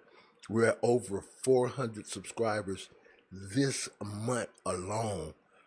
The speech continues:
Podcast, blog. Uh, we're passing out cards everywhere. People are joining. Our live the other night, we had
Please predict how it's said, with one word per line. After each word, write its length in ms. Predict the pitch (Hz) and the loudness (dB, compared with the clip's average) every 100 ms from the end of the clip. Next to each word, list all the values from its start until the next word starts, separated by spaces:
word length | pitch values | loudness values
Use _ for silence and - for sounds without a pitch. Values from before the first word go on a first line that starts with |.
| _ _ - | _ _ 0
Podcast, 960 | 127 117 107 - 110 95 80 71 - - - _ _ | 2 4 0 -2 -6 -4 -6 -8 -14 -18 -20 _ _
blog. 720 | 101 113 127 113 92 76 64 - _ - - - | -2 4 6 4 2 -2 -6 -12 _ -20 -20 -8
Uh, 240 | - 78 69 | -4 -4 -4
we're 80 | 82 | -6
passing 420 | - 123 107 120 | -2 -2 -2 -2
out 200 | 110 85 | -2 -2
cards 600 | - 120 127 113 95 - - | 2 6 8 6 2 -6 -6
everywhere. 560 | 101 90 90 82 76 - - - - | -6 -4 -4 -4 -6 -10 -20 -20 -4
People 400 | 131 131 110 110 | -2 0 0 -2
are 80 | 98 | -4
joining. 640 | 85 90 120 107 85 73 - - - - | -6 -4 -4 -2 -4 -6 -12 -20 -12 -4
Our 160 | 101 | -2
live 360 | 101 110 117 110 | 0 2 0 0
the 140 | 113 | 0
other 180 | 113 101 | 0 -2
night, 300 | 101 117 - | -4 -4 -4
we 140 | 113 | -4
had 300 | 104 110 104 | -4 -4 -6